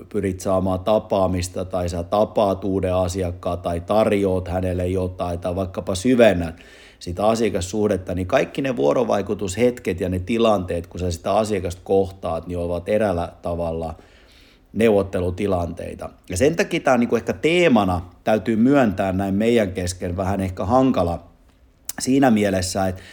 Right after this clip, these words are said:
jokainen tilanne ja jokainen hetki ja jokainen neuvottelu on vähän niinku tietyllä lailla ainutkertainen. Mut kun mä oon aika paljon kehittänyt tossa niinku yrityksissä ja organisaatiossa erilaisia konsepteja, ja mä yleensä tykkään vähän hahmotella niinku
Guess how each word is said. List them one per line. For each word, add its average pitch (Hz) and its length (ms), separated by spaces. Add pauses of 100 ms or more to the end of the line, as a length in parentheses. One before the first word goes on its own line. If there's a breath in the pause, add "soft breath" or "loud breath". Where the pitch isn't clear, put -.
(160 loud breath)
jokainen 135 420
tilanne 117 680
ja 92 200
jokainen 104 480
hetki 110 640
ja 95 100
jokainen 104 520
neuvottelu 90 800
on 90 100
vähän 98 260
niinku 92 200
tietyllä 95 640
lailla 90 280
ainutkertainen. 87 1080 (380 loud breath)
Mut 92 120
kun 110 140
mä 120 100
oon 143 100
aika 202 220
paljon 165 400
kehittänyt 143 640
tossa 113 320
niinku 113 420
yrityksissä 123 800
ja 104 100
organisaatiossa 104 1080
erilaisia 104 580
konsepteja, 104 840
ja 92 80
mä 95 140
yleensä 120 360
tykkään 120 680
vähän 98 320
hahmotella 95 720
niinku 90 480